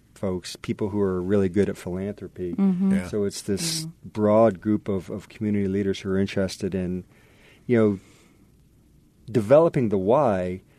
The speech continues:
Speaker 1: so that our community is even better. Because when there's a strong why, when there are strong schools, when there's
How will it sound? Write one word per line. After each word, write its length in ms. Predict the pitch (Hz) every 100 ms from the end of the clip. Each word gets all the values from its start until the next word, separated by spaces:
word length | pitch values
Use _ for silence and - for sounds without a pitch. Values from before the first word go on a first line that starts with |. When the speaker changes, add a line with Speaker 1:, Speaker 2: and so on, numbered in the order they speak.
| _ _
Speaker 1:
so 220 | - 120
that 180 | 107 104
our 140 | 104 101
community 540 | - 110 147 175 101
is 120 | 87
even 240 | 95 90 87
better. 180 | 92 90
Because 260 | - 104
when 120 | 160
there's 180 | 196 156
a 40 | 110
strong 640 | - - 123 123 120 104
why, 460 | 95 95 101 131 156 - - -
when 120 | 120
there 120 | 107
are 40 | 104
strong 580 | - - 113 110 110 107
schools, 680 | - 117 113 110 110 107 113
when 180 | 104
there's 500 | 101 101 98 92 -